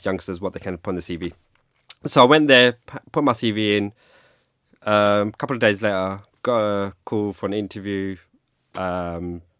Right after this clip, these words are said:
to NatWest, went through the interview rounds and, um, they managed to, um,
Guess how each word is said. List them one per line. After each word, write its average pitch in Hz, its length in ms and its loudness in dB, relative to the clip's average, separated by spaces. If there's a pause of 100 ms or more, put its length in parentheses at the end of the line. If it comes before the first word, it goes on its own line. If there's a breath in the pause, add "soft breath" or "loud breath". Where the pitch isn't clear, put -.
(160)
to 95 120 -12
NatWest, 107 500 -6 (680 soft breath)
went 107 180 -2
through 110 140 -6
the 92 120 -4
interview 92 340 -6
rounds 90 560 -6 (380)
and, 90 640 -4 (380)
um, 90 480 -6 (120)
they 98 80 -4
managed 104 380 -2
to, 95 440 -6 (420)
um, 90 320 -6